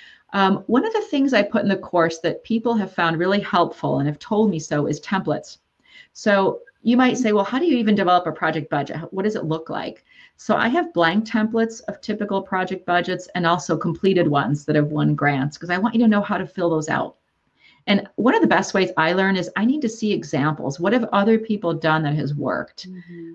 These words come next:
Speaker 1: Um, so that all those things are included, um, in there. And, and you'll see that when you get onto the website, what's included in the course. But yes,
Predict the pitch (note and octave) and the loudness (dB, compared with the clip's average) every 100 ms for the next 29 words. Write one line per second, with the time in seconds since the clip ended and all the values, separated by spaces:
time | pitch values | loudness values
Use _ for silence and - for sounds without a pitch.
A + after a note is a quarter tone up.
0 | E3+ E3 D#3 D3 C#3+ D3+ _ _ _ _ | _ -4 -2 -2 -2 -6 _ _ _ _
1 | - - - G3+ G#3 G#3+ - G3+ G#3+ G3+ | -20 -16 -4 2 2 2 2 2 4 0
2 | G3+ F3+ E3+ D#3 D3+ D3+ F#3 E3+ D3+ D3 | -2 -6 -2 0 0 -2 -2 0 2 0
3 | D3 - - - - - F3+ E3+ D3+ D3 | -2 -6 -6 -4 -6 -2 0 2 0 0
4 | C#3+ C#3 G3+ A#3 A#3 A3+ F#3 E3+ E3 D3+ | -2 -2 4 4 4 0 0 2 0 0
5 | D3 C#3+ D3 C#3+ - - - - A2+ D3+ | -2 -2 -4 -6 -6 -8 -8 -8 -8 -10
6 | - - - - - - - - - - | -8 -8 -8 -10 -8 -10 -10 -12 -12 -14
7 | - _ _ - _ - D#3 G3 E3 D3 | -18 _ _ -20 _ -10 -4 0 0 -2